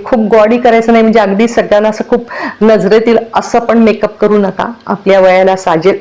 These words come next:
असाच करा, सौम्य पण खूप छान दिसेल असं करा. तसंच आता एक शेवटचं म्हणजे तुम्हाला सांगते की,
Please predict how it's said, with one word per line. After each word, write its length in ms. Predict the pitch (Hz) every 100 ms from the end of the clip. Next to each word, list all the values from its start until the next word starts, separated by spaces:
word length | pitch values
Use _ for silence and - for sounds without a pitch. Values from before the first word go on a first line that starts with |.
| -
असाच 380 | - 185 - -
करा, 260 | 185 - 226 - - -
सौम्य 500 | - 226 226 226 254 -
पण 100 | 240 240
खूप 200 | 247 240
छान 240 | - 185 196 -
दिसेल 320 | 190 190 208 -
असं 200 | 180 -
करा. 180 | 156 160 - - - -
तसंच 280 | 220 233 233
आता 140 | 220
एक 100 | 220
शेवटचं 500 | - 233 202 202 -
म्हणजे 220 | 208 202 190
तुम्हाला 260 | 214 202
सांगते 260 | 196 190 190
की, 140 | 196